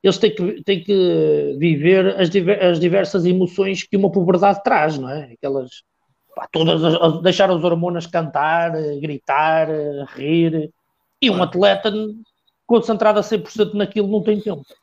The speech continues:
Speaker 1: Não tem
Speaker 2: Ah,
Speaker 1: tempo.
Speaker 2: tá, tá castrado, tá, acaba por estar castrado,
Speaker 1: Tá.
Speaker 2: sim.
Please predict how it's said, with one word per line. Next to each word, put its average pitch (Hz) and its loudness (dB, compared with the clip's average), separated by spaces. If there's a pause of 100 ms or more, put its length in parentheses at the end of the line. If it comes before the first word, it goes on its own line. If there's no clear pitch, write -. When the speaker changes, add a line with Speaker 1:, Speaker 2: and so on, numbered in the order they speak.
(140)
Speaker 1:
Não 139 -16
tem 139 -2
Speaker 2:
Ah, 143 -2
Speaker 1:
tempo. - -6
Speaker 2:
tá, 147 -4
tá 175 -2
castrado, 165 -2
tá, 139 -14
acaba 139 -10
por 131 -16
estar 135 -8
castrado, 123 -12
Speaker 1:
Tá. 139 0
Speaker 2:
sim. - -16